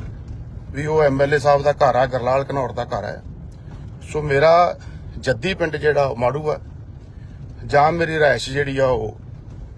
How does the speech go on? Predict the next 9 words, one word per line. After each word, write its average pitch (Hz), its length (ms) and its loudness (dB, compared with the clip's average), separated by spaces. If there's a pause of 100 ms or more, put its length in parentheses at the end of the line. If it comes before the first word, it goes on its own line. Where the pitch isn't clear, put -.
(300)
ਇੱਥੇ 131 160 -6
ਯੂਨੀਵਰਸਿਟੀ 135 600 -2
ਆ, 139 80 0 (1040)
ਹਰਬਖਸ਼ 113 300 -4
ਇਨਕਲੇਵ। 131 420 -2 (1160)
ਸੋ 139 140 -8
ਭਰਾਵੋ, 135 320 2
ਮੇਰਾ 143 280 6
ਇਸ 143 120 0